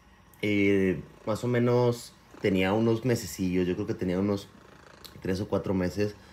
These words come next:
Y la historia de ella es que a su mamá un perro la mató y quedaron huerfanitos sus, sus, sus hermanitos.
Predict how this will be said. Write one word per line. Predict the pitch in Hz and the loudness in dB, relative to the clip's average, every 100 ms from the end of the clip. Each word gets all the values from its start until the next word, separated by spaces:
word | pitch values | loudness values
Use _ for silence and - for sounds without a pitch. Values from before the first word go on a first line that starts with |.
| - - - | -20 -16 -4
Y | 104 | 2
la | 107 | 2
historia | 98 104 131 | 4 6 8
de | 131 | 10
ella | 135 131 | 10 8
es | 123 | 6
que | 139 | 4
a | 127 | 4
su | 127 | 4
mamá | 110 92 101 127 - - - - - | 2 4 2 0 -4 -20 -20 -20 -8
un | - 131 | -2 2
perro | 127 120 120 | 6 6 6
la | 120 | 4
mató | 98 - 107 123 - - - | 2 2 0 0 -8 -20 -6
y | 117 110 104 101 95 | -2 2 2 4 2
quedaron | 95 104 101 117 | 2 2 4 4
huerfanitos | 123 104 95 95 120 | 2 2 0 0 0
sus, | 113 | -2
sus, | - 98 90 | -2 -4 -6
sus | - 98 | -4 -2
hermanitos. | 92 90 104 135 151 | 0 0 0 0 0